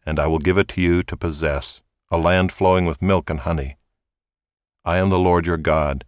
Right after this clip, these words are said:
who has separated you from the peoples. You shall therefore separate the clean beast from the unclean, and the unclean bird from the clean. You shall not make yourselves detestable by beast or by bird or by anything with which the ground crawls,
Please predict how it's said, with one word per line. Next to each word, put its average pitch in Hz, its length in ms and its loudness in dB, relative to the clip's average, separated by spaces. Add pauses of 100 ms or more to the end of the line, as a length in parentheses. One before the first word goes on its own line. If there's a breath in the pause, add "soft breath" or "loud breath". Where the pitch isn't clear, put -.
(120)
who 90 140 0
has 80 120 0
separated 92 600 2
you 87 160 0
from 90 160 -4
the 87 100 0
peoples. 67 560 -6 (920)
You 110 120 4
shall 95 200 0
therefore 98 400 2
separate 95 500 0
the - 80 -8
clean 98 360 2
beast 92 260 0
from 80 180 -2
the 82 80 -4
unclean, 82 720 -2 (480)
and 92 120 0
the 92 100 2
unclean 101 520 2
bird 90 340 2
from 90 160 -2
the 90 60 2
clean. 76 540 -4 (720)
You 78 80 -2
shall 76 160 -4
not 85 160 0
make 92 220 0
yourselves 80 380 0
detestable 78 640 -4
by 73 220 -2
beast 95 540 -2 (100)
or 80 100 -4
by 78 200 -2
bird 87 360 2
or 85 120 0
by 85 160 2
anything 101 440 0
with 78 200 -4
which 92 200 -2
the 85 80 -6
ground 87 380 0
crawls, 73 640 0